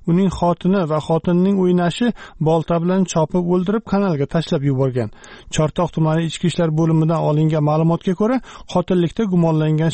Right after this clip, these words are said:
shaxslar qochib ketgan va ularga nisbatan qidiruv e'lon qilingan. Tafsilotlar bilan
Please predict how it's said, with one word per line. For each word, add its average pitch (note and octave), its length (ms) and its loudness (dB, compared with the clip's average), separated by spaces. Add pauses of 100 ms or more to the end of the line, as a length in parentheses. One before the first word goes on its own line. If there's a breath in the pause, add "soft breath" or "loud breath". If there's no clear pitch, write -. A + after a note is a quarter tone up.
shaxslar E3 340 -2 (100)
qochib - 300 -4
ketgan A3 380 -2
va A3+ 80 2
ularga D#3 400 0
nisbatan D3+ 460 0 (460 loud breath)
qidiruv E3+ 360 2 (120)
e'lon C3+ 260 2
qilingan. C3 380 0 (360 loud breath)
Tafsilotlar D#3 640 0
bilan A3+ 180 2